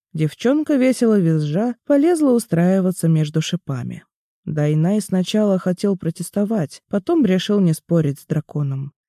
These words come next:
Внутренним чутьём понимал, Мора погибнет в этих горах или в другом месте без защиты истинного владыки.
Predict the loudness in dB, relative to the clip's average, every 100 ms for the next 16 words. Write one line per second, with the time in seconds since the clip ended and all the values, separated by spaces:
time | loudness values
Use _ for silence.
0 | -10 -2 0 0 0 2 2 0 -4 -2
1 | 0 0 0 0 2 2 0 -4 -12 _
2 | -2 0 2 0 0 -2 0 0 2 0
3 | 0 0 0 -2 0 0 0 -2 -4 -2
4 | 0 2 2 2 2 2 4 4 2 0
5 | -4 -8 -2 -2 -2 -4 -2 -4 -2 0
6 | 0 -2 0 2 2 0 0 0 0 -4
7 | -6 -12 -14